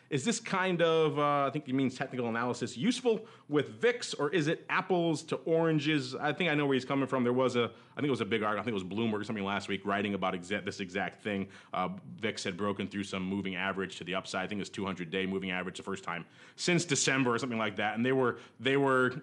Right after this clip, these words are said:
giving this milestone a lot of credence and a lot of significance. And I'm sure people like Checkers King saw this and some of the other articles and writing. And this is the topic we've debated before. Uh, <laughs> you know, vix, a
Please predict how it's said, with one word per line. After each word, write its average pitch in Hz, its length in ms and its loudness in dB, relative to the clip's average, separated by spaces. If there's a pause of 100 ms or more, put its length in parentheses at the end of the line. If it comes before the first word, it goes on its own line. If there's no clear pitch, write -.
giving 160 360 4
this 143 180 4
milestone 139 840 4
a 120 40 2
lot 127 240 2
of 104 80 -6
credence 123 600 0
and 110 80 -2
a 104 40 -4
lot 113 220 0
of 95 180 -8 (220)
significance. 120 800 2
And 107 80 0
I'm 101 40 -4
sure 107 200 -2
people 101 220 -4
like 101 180 -2
Checkers 104 260 -4
King 101 240 -4 (220)
saw 135 240 2
this 123 180 2
and 104 80 -8
some 117 100 0
of 117 60 0
the 113 60 -6
other 117 100 0
articles 107 420 -4
and 104 120 -2
writing. 101 200 -2
And 139 60 0
this 220 80 0
is 226 80 -8
the 165 80 2
topic 131 340 0
we've 127 300 0 (240)
debated 170 460 4
before. 160 500 4 (320)
Uh, 127 80 2 (140)
<laughs> 151 120 0
you 156 60 0
know, 131 80 4
vix, 202 440 0 (340)
a - 60 -12